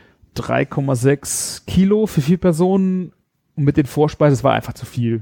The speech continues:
Ich hab's, äh, echt übertrieben. Ähm, da wäre auf jeden Fall weniger, hätte völlig ausgereicht.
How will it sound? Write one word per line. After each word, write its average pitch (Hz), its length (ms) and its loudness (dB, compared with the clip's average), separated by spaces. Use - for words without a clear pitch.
Ich 120 120 -4
hab's, 131 160 -2
äh, 131 260 4
echt 127 200 -4
übertrieben. 147 560 -4
Ähm, 127 560 -2
da 127 300 2
wäre 139 260 6
auf - 120 0
jeden 135 140 4
Fall 123 220 4
weniger, 123 500 4
hätte 131 180 -2
völlig 117 300 -4
ausgereicht. - 720 -10